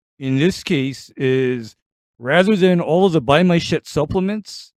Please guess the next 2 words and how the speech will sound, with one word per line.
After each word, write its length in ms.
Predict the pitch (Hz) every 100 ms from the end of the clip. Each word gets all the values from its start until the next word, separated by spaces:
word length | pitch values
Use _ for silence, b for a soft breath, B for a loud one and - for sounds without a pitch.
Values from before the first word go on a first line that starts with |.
| _ _ _ _ _ _ _ _ _ _ _
is 440 | 147 156 156 147 127 _ _ _ _ _ _
lime. 560 | 117 143 143 110 -